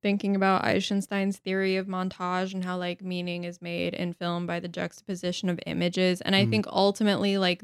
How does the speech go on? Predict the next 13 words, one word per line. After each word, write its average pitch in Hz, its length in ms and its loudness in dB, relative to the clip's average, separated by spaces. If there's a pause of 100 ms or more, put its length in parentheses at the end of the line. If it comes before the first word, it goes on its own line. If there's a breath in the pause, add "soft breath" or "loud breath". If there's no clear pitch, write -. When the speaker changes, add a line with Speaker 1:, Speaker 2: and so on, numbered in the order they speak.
(120)
Speaker 1:
that 170 300 0 (640)
is 254 320 10
what 202 160 6
this 190 120 -2
episode 185 460 -2
is 185 100 -4
about, 175 380 -2
is 185 120 -8
the 190 100 -4
juxtaposition 190 760 -2
of 175 80 0
images 180 520 -2
and 180 300 -2